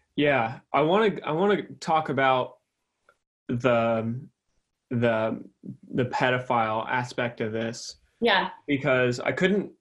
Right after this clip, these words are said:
Speaker 1: I couldn't find anything where people were, were selling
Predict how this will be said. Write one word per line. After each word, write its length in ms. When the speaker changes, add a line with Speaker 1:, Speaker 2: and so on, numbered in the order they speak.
Speaker 1:
I 80
couldn't 360
find 360
anything 540
where 580
people 340
were, 300
were 220
selling 680